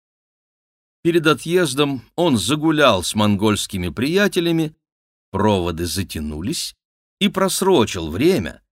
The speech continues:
когда должен был выехать к новому месту службы. Ему грозило взыскание, но власти национальной Монголии не бросили в беде столь значительную персону,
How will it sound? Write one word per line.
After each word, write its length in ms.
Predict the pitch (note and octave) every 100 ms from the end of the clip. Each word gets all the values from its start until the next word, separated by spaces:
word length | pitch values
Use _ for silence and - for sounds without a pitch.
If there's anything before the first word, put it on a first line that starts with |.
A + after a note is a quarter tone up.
| _
когда 320 | G2+ A#2 C#3
должен 480 | G#2 E3 C#3 B2 B2
был 180 | B2 G2
выехать 480 | A#2+ C#3 - A#2+
к 100 | -
новому 500 | A2+ B2+ C#3 C3 B2+
месту 360 | B2+ C3 A2+ C#3
службы. 480 | - D3 A2 D2 - _ _ _ _ _ _
Ему 280 | F#2 G2 A2
грозило 480 | F#2+ G2+ F2 G#2 F#2
взыскание, 880 | D2+ F2 - G2+ G#2 A2 B2+ C3+ - _ _ -
но 160 | A2+
власти 580 | G#2+ F2+ B2+ C3 - -
национальной 800 | F#2 F#2+ - A2 G2 A#2+ A2 F2+
Монголии 760 | F2 E2+ E2+ G#2+ E3+ F2+ C2+ - _ _ _
не 120 | - G3
бросили 520 | E3 C#3 G#2+ G2+ E2
в 80 | D#2+
беде 340 | G2 F#2+ F#2
столь 300 | - A#2 F#2+
значительную 720 | D2+ G#2+ G#2 A2 G2+ F2+ F2
персону, 580 | D#2 F2 - C#3 A#2 A2